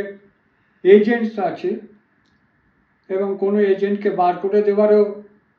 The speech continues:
কোনো খবর নেই। এজেন্টরা বসে আছে, নিঃশব্দে ভোট হয়ে গেল, সিক্সটি পার্সেন্টের ওপর ভোট পড়ল। তাই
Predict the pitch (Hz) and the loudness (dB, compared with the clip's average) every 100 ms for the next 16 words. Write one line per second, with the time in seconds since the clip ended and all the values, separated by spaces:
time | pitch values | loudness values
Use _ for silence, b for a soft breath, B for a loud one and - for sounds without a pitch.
0 | _ _ 202 202 208 185 185 202 196 208 | _ _ -6 -4 -4 -4 -2 -2 -2 -2
1 | 240 277 - - _ _ _ _ _ _ | -2 -2 -6 -12 _ _ _ _ _ _
2 | _ _ _ _ _ _ _ 185 180 196 | _ _ _ _ _ _ _ -4 -2 -2
3 | 196 196 180 180 170 202 196 220 190 202 | -4 -6 -4 -6 -6 -8 -6 -6 -6 -8
4 | - 226 214 208 175 165 175 175 175 180 | -8 -8 -4 -4 -4 -4 -8 -10 -10 -8
5 | 208 214 - - 202 196 196 - 185 185 | -8 -10 -14 -14 -14 -10 -10 -10 -12 -10
6 | 175 170 165 135 156 160 - 170 160 190 | -12 -12 -14 -14 -14 -14 -16 -14 -10 -8
7 | 220 - _ _ _ _ _ _ _ _ | -10 -16 _ _ _ _ _ _ _ _
8 | _ _ _ _ _ _ _ _ _ _ | _ _ _ _ _ _ _ _ _ _
9 | _ _ _ _ _ _ _ _ _ _ | _ _ _ _ _ _ _ _ _ _
10 | _ _ _ 220 | _ _ _ 0